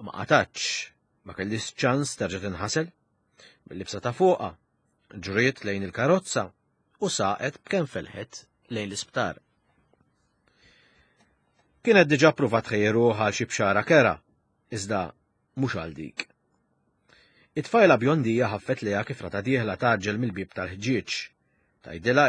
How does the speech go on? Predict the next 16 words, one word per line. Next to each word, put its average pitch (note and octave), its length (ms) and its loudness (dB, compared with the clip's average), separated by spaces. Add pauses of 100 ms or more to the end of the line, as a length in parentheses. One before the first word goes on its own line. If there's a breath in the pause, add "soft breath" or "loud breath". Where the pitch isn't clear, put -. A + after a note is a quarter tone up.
li E2+ 100 -10
kienet F2+ 340 -12
Lara C#3 340 6 (260)
u G#2+ 100 -8
li C3+ 140 2
għarfitha F#2 440 -4
mill-ewwel. F#2 580 2 (760)
It-tabib G#2 360 -8
Pierre F2+ 280 -4
Catalt E3+ 600 4 (380 loud breath)
mhux D3 200 -2
darba G#2+ 400 2
u G#2+ 80 -4
tnejn A2 480 -4
kien G2 360 -4
urija G2+ 420 -2